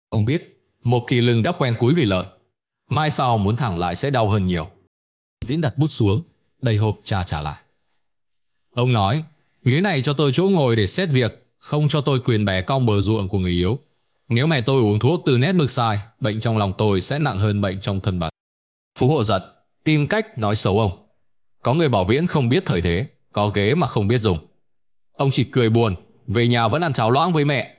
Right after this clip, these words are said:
nhưng đêm ấy ngủ yên, vì lưng không phải cúi trước chính mình. "Bắt cháu ấy nhạt." Nhưng mẹ ông nhìn con rồi nói, "Nghèo mà ngủ yên vẫn hơn đủ đầy mà chập chờn." Vài tháng sau, mưa lớn làm vỡ bờ ruộng cũ.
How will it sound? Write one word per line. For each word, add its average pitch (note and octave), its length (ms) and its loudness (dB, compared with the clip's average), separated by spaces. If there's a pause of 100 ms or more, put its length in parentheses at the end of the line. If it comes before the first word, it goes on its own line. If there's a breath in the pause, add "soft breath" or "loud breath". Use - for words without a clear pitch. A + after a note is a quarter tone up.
(220)
nhưng B2 180 2
đêm A#2 200 2
ấy G#2 140 2
ngủ D3 200 0
yên, G#2 220 2 (520)
vì G#2+ 220 2
lưng D3 240 2
không C3 180 -2
phải G2+ 140 -4
cúi G2+ 200 -2
trước F3 200 -2
chính G2 200 -2
mình. G2+ 120 -2 (320)
"Bắt B2 140 -4
cháu G2+ 180 0
ấy G2+ 80 2
nhạt." A#2+ 220 -2 (520)
Nhưng A#2 200 2
mẹ A2 80 0
ông G#2 200 2
nhìn F#2+ 160 0
con G2 200 0
rồi E2+ 140 -2
nói, - 180 -8 (1040)
"Nghèo B2+ 240 2
mà A#2+ 120 0
ngủ A2+ 180 2
yên B2+ 260 2
vẫn D3+ 160 0
hơn F3+ 180 2
đủ G2+ 140 2
đầy F2 260 -2 (100)
mà F#2 140 -2
chập - 180 -6
chờn." D#2 180 -4 (760)
Vài G#2+ 160 0
tháng F#2+ 120 -4
sau, G2+ 340 -4 (280 loud breath)
mưa C#3+ 180 2
lớn B2 360 0
làm G#2+ 180 -2
vỡ C#3 140 -2
bờ D3+ 120 0
ruộng G2 160 -2
cũ. A#2+ 260 0